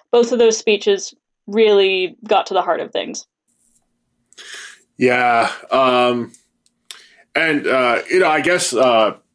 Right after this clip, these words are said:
Speaker 2: you know, Hopkins had time to, like, kind of frame his and, you know, figure out what he wanted to say, but he still did it the right way. Same thing with Tyler Perry, who obviously knew he was gonna win this honorary award,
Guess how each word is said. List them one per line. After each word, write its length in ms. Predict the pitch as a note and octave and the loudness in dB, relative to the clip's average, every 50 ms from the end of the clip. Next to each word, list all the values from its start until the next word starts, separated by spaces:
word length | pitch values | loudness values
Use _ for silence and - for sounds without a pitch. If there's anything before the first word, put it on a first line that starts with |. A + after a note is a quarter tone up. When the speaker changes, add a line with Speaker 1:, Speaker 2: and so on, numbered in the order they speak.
| _ _ _ - | _ _ _ 0
Speaker 2:
you 80 | E3+ E3+ | 2 2
know, 100 | D3+ C3+ | 2 2
Hopkins 480 | C3 D3 D3 D3 C#3+ - D3+ C#3+ C3+ | 2 0 0 0 0 0 0 0 2
had 180 | C#3+ B2+ A#2+ - | 2 0 0 0
time 300 | - B2 A#2 A#2+ A#2+ A2 | 0 0 0 0 0 0
to, 120 | - B2 A#2 | 0 2 2
like, 160 | A2+ A2+ - | 2 2 0
kind 180 | A#2+ A#2+ A#2 | -2 -2 -2
of 80 | A2 - | -4 -4
frame 380 | - - G#2+ G2+ G#2+ A2+ A2 A2+ | -4 -4 -2 0 0 0 0 0
his 560 | B2 B2 B2 B2+ C3 B2+ B2 A#2+ - - - | 0 2 2 4 4 2 0 -2 -6 -6 -4
and, 260 | A2+ A#2 A2 G#2 G#2+ | -2 -2 -2 -4 -4
you 140 | G2+ A#2+ A#2+ | -4 -2 -2
know, 80 | A2 | -2
figure 300 | - - B2 B2+ C3 A#2+ | -2 -2 -2 0 0 2
out 60 | A#2 A#2 | 2 2
what 100 | A#2+ A#2 | 2 2
he 60 | A2+ | 2
wanted 300 | A2 G#2 G#2+ A2 G#2 - | 0 0 -2 -4 -6 -6
to 80 | A2 | -8
say, 340 | G#2 - - A2+ G#2+ A2+ A#2+ | -8 -4 -2 0 0 0 0
but 260 | B2 C3+ B2+ B2+ - - | 0 0 -2 -2 -2 -2
he 140 | D3 D3+ C#3 | 0 0 0
still 240 | - - D#3+ C#3+ C3 | 2 0 0 0 2
did 140 | C3 B2 B2 | 2 0 0
it 80 | A#2+ | 0
the 80 | - A#2 | 2 2
right 200 | A#2 A#2 A#2 G#2+ | 2 2 2 2
way. 300 | A2 A2+ A#2+ A#2+ A#2 - - - - | 2 2 2 2 0 -2 -6 -12 -4
Same 220 | - G#3 G#3+ G#3 | -2 0 0 2
thing 160 | G3+ A3 G#3 | 2 2 2
with 100 | F#3 D#3 - | 2 2 0
Tyler 240 | C#3+ D3 C#3 C3 | 0 0 0 0
Perry, 360 | C3 C3 B2+ B2 A#2+ A#2 A2 G#2+ | 0 0 0 2 2 2 2 2
who 100 | A#2+ B2 | 2 2
obviously 560 | A#2+ A#2+ A2+ - - B2 A2+ A2 G#2+ - - - _ _ | 2 0 -2 -2 -2 0 0 0 0 -2 -6 -14 _ _
knew 220 | - C#3 D3+ D#3 D3 | -2 2 2 2 4
he 100 | C#3 C#3+ | 4 4
was 140 | C3+ B2+ C3 | 2 2 2
gonna 180 | C3+ B2+ B2+ B2 | 0 0 2 2
win 180 | B2+ B2+ B2 | 2 2 0
this 180 | A#2+ B2 A#2+ B2 | 0 -2 0 2
honorary 420 | A#2 A2+ A2 A2 A2 A2+ A2 A2 | 2 2 2 2 2 2 2 2
award, 560 | G#2+ G#2 G#2 A2 A2 A2 A2 G#2+ G#2+ G#2+ - | 2 2 2 2 2 2 2 2 0 0 -2